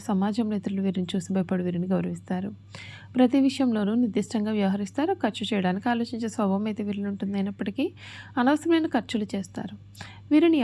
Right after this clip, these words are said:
ఆశ్రయించి కొందరు తిరుగుతూ ఉంటారు. వీరికి స్త్రీల విషయంలో అపేక్ష చాలా అధికంగా ఉంటుంది. కొన్ని సందర్భాల్లో అలవాట్లు మితిమీరడం చేత ఆరోగ్యం దెబ్బతినే అవకాశం అయితే ఉంటుందండి. అందుచేత వీరు దురలవాట్లకు దూరంగా ఉండాలి. ఈ రాశిలో జన్మించిన వారికి సహృదయం ఉంటుంది.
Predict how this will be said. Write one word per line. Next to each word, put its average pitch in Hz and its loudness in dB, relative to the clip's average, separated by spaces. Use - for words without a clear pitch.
ఆశ్రయించి 285 2
కొందరు 240 2
తిరుగుతూ 185 2
ఉంటారు. 208 0
వీరికి 196 0
స్త్రీల 196 2
విషయంలో 190 -2
అపేక్ష 175 -8
చాలా 190 -2
అధికంగా 190 0
ఉంటుంది. 196 -6
కొన్ని 247 4
సందర్భాల్లో 214 0
అలవాట్లు 190 0
మితిమీరడం 202 -2
చేత 233 0
ఆరోగ్యం 180 0
దెబ్బతినే 233 2
అవకాశం 214 -4
అయితే 208 -4
ఉంటుందండి. 190 0
అందుచేత 220 4
వీరు 302 6
దురలవాట్లకు 240 2
దూరంగా 208 0
ఉండాలి. 202 0
ఈ - 6
రాశిలో 311 4
జన్మించిన 269 2
వారికి 247 2
సహృదయం 220 2
ఉంటుంది. 254 2